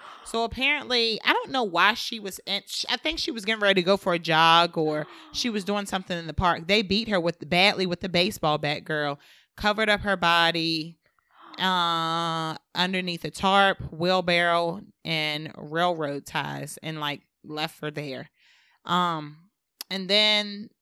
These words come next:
one of them was telling their friend about it over Snapchat. Um, and one of them initially denied the killing, um, but claimed he knew who did, who did it and was forced to help get rid of their remains,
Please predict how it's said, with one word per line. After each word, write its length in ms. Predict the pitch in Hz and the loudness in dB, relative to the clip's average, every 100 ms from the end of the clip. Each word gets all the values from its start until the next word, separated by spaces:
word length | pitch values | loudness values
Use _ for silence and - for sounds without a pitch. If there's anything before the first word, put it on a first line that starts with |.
| _ | _
one 300 | - 160 208 | -10 -4 -2
of 140 | 233 190 | -4 0
them 360 | 185 180 175 165 | 2 2 0 -4
was 160 | 160 | -6
telling 300 | - 180 180 | -4 -4 -2
their 100 | 175 | -4
friend 300 | 156 170 165 160 | -6 -4 -4 -2
about 240 | 156 156 | -2 -2
it 100 | 143 | -4
over 180 | 156 160 | -6 -8
Snapchat. 600 | - 151 135 - 131 120 _ _ _ _ _ _ - - _ | -8 -10 -10 -12 -12 -16 _ _ _ _ _ _ -20 -20 _
Um, 440 | 170 160 156 156 151 | -6 -4 -6 -8 -10
and 240 | 151 151 | -12 -10
one 160 | 151 156 | -8 -6
of 100 | 156 | -8
them 120 | 151 | -10
initially 420 | 156 165 - 170 | -10 -10 -10 -10
denied 380 | 160 151 143 - | -10 -10 -12 -10
the 180 | - 143 _ _ _ _ | -10 -12 _ _ _ _
killing, 600 | - 285 285 277 277 262 - | -2 0 2 2 0 -4 -4
um, 320 | 175 165 160 | -2 -2 -4
but 140 | 160 | -6
claimed 360 | - 202 202 196 | -4 -4 -4 -4
he 140 | 196 | -6
knew 300 | 180 180 180 | -4 0 0
who 200 | 180 202 | 0 -4
did, 500 | 160 165 139 135 - - _ _ | -2 0 0 -4 -10 -18 _ _
who 120 | 214 190 | -4 0
did 200 | 165 156 | 0 0
it 140 | 139 | -4
and 120 | 156 | -8
was 100 | 156 - | -10 -10
forced 300 | 151 151 - | -8 -6 -8
to 60 | |
help 260 | 160 139 131 | -8 -8 -6
get 220 | 151 147 | -8 -6
rid 160 | 147 143 | -4 -4
of 240 | 135 - _ _ _ _ _ | -6 -12 _ _ _ _ _
their 280 | 185 - 139 | -20 -12 -12
remains, 720 | 139 135 123 101 - 160 - | -12 -14 -18 -18 -20 -18 -18